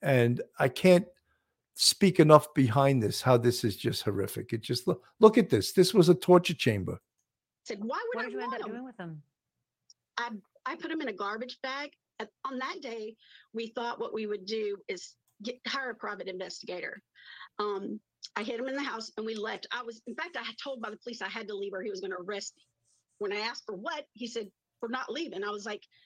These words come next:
Speaker 2: "I have permission to be <laughs> here," but we left and we returned the next day and nothing, <laughs>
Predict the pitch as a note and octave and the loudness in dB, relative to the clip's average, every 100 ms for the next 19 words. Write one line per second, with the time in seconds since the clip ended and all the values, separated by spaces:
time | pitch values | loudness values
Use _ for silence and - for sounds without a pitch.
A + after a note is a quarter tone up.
0 | _ _ _ _ _ - - A#3+ C#4 A4 | _ _ _ _ _ -10 -8 -8 -8 -8
1 | - G#3 - G#4 - - B3+ _ _ G3+ | -8 -8 -6 -8 -8 -14 -18 _ _ -8
2 | A3+ A#3 D4+ B3 F#3+ G3+ - - _ _ | -8 -6 -8 -8 -8 -10 -14 -20 _ _
3 | _ _ _ G#3+ G#3+ G#3 G#3 - - A3 | _ _ _ -6 -4 -4 -6 -10 -10 -8
4 | G#3+ G#3 G#3 G#3+ G#3 F#3+ - - F#3 F3+ | -6 -6 -6 -4 -4 -8 -10 -12 -8 -6
5 | F3+ - F3+ F3 F3 F#3+ _ _ _ _ | -6 -6 -8 -6 -8 -10 _ _ _ _
6 | _ - G#3 A3 F#3+ F#3+ G3+ D#3+ - - | _ -8 -4 -4 -6 -8 -8 -8 -10 -16
7 | _ - - _ _ _ _ _ _ _ | _ -20 -20 _ _ _ _ _ _ _
8 | _ _ - _ - - _ _ - | _ _ -20 _ -12 -12 _ _ -10